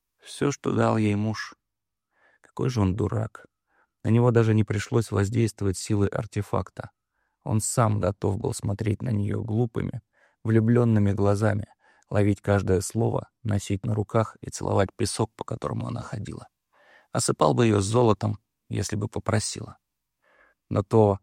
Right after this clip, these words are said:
о чем Фло просила, то, о чем намекала, то, что требовала, делать отказывался. Всего-то представить ее ко двору, ввести в высший свет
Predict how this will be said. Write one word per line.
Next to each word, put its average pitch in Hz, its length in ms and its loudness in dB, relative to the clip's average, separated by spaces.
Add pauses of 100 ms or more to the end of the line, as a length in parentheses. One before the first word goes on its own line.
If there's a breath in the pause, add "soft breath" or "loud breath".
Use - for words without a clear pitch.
(320)
о 107 120 -4
чем 98 240 -2
Фло 101 220 -4
просила, - 600 -8 (540 soft breath)
то, 113 160 4
о 107 100 4
чем 107 360 2 (200)
намекала, 113 720 0 (640 soft breath)
то, 107 180 4
что 107 240 -4
требовала, 113 720 -2 (400)
делать 131 380 -6
отказывался. - 720 -10 (1800)
Всего-то 151 500 2
представить 110 720 0
ее 101 240 0
ко 107 140 -2
двору, 104 400 0 (960)
ввести 110 500 2
в 110 60 4
высший 110 320 2
свет - 400 -6